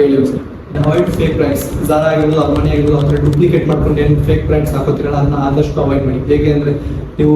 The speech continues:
ನಾನು ನೋಡಿದ್ದೀನಿ ಸುಮಾರು ಜನನ ಅವ್ರು ಏನಾದ್ರು ಟೂ ಫಿಫ್ಟಿ ಕೊಟ್ಬಿಟ್ಟು ಶರ್ಟ್ ಹಾಕೊಂಡ್ರು ತುಂಬಾ ಕಾನ್ಫಿಡೆಂಟ್ ಇದೆ ತುಂಬಾ ಚೆನ್ನಾಗಿ ಕೊಡುತ್ತೆ. ಅದಾದ್ರೆ ನೀವು ಟೂ ತೌಸಂಡ್ ಕೊಟ್ಬಿಟ್ಟು ತಗೊಂಡ್ರು ಅದು ನೀವು ಕಾನ್ಫಿಡೆಂಟ್ ಇಲ್ಲ ಅಂದ್ರೆ ಯಾವತ್ತೂ ಚೆನ್ನಾಗಿ ಕಾಣಲ್ಲ. ಆದಷ್ಟು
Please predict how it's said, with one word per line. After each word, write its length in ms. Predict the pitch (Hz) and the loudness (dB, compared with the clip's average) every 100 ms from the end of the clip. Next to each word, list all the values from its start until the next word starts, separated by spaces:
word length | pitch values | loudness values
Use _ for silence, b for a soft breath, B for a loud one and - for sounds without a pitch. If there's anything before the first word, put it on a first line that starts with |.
| 151 | 2
ನಾನು 160 | 151 147 | 2 2
ನೋಡಿದ್ದೀನಿ 340 | 160 175 175 170 | 2 2 2 0
ಸುಮಾರು 220 | 165 165 160 | 2 0 2
ಜನನ 220 | 156 151 147 | 0 0 2
ಅವ್ರು 120 | 147 147 | 2 2
ಏನಾದ್ರು 280 | 156 156 151 | 0 0 0
ಟೂ 60 | 165 - | -2 -2
ಫಿಫ್ಟಿ 180 | - 175 | 0 0
ಕೊಟ್ಬಿಟ್ಟು 280 | 156 - 151 156 | 2 2 2 2
ಶರ್ಟ್ 200 | 156 156 | 0 0
ಹಾಕೊಂಡ್ರು 300 | 151 151 156 - | -2 0 -2 -2
ತುಂಬಾ 140 | 151 147 | 0 0
ಕಾನ್ಫಿಡೆಂಟ್ 440 | 143 147 156 151 151 151 | 0 0 0 0 2 2
ಇದೆ 100 | 147 143 143 | 2 2 2
ತುಂಬಾ 140 | 147 139 | 2 0
ಚೆನ್ನಾಗಿ 220 | 139 143 | -2 -2
ಕೊಡುತ್ತೆ. 240 | 143 - 151 B B - 139 | -2 -2 -4 B B -2 0
ಅದಾದ್ರೆ 240 | 156 180 180 | 2 2 2
ನೀವು 120 | - 180 | 2 2
ಟೂ 80 | 196 190 - - - | 4 4 2 -2 0
ತೌಸಂಡ್ 280 | 160 175 190 185 | 2 4 4 4
ಕೊಟ್ಬಿಟ್ಟು 300 | 185 160 - | 4 2 2
ತಗೊಂಡ್ರು 340 | 156 156 156 160 | 2 2 2 2
ಅದು 120 | 151 151 | 0 0
ನೀವು 140 | 156 - | -2 0
ಕಾನ್ಫಿಡೆಂಟ್ 400 | 151 156 175 170 160 | 0 2 2 2 2
ಇಲ್ಲ 100 | 151 151 | 2 2
ಅಂದ್ರೆ 120 | 151 | 0
ಯಾವತ್ತೂ 220 | 139 139 - | 0 0 -2
ಚೆನ್ನಾಗಿ 200 | 139 135 135 | -2 -4 -4
ಕಾಣಲ್ಲ. 200 | - - 127 | -4 -2 -2
ಆದಷ್ಟು 320 | 151 156 143 | 0 0 0